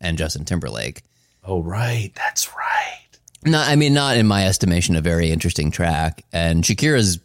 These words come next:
Speaker 1: been doing a bunch
Speaker 2: I
Speaker 1: of
Speaker 2: mean, I'd
Speaker 1: stuff.
Speaker 2: love to tell you it's interesting, but I completely forgot how it went. <laughs> So
Speaker 1: Yeah, I,
Speaker 2: I guess
Speaker 1: I
Speaker 2: it is.
Speaker 1: listened to it today and was like, "Yeah, this is just not the kind of thing that, that stays with you."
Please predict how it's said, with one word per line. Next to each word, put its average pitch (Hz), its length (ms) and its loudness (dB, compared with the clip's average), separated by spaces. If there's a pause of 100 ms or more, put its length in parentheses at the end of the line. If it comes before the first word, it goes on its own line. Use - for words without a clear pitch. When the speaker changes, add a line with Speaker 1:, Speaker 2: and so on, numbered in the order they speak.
(120)
Speaker 1:
been 90 200 2
doing 87 260 2
a 80 40 0
bunch 101 200 2
Speaker 2:
I - 20 4
Speaker 1:
of 127 60 4
Speaker 2:
mean, 123 60 2
I'd 120 60 0
Speaker 1:
stuff. 117 120 2
Speaker 2:
love 131 120 0
to 110 80 -2
tell 123 200 2
you 104 120 2
it's 90 160 -2
interesting, 87 540 -2
but 87 100 2
I 90 60 0
completely 87 420 -2
forgot 90 400 -2 (300)
how 104 180 0
it 85 60 -4
went. 92 340 -2
<laughs> - 140 -16
So 92 420 0
Speaker 1:
Yeah, 123 240 2
I, 117 60 0
Speaker 2:
I 120 60 2
guess 127 220 2
Speaker 1:
I 131 40 2
Speaker 2:
it 135 40 2
is. 139 60 2
Speaker 1:
listened 127 280 4
to 113 120 2
it 101 120 0
today 90 320 2
and 85 120 2
was 85 160 0
like, 82 240 -2
"Yeah, 82 180 -2
this 82 180 -2
is 76 120 -4
just - 260 -4
not 73 200 -6
the 76 80 -12
kind 73 200 -8
of 71 60 -10
thing 76 200 -4
that, 76 100 -10 (100)
that 80 220 -8
stays 76 320 -4
with 80 160 -2
you." 71 340 -4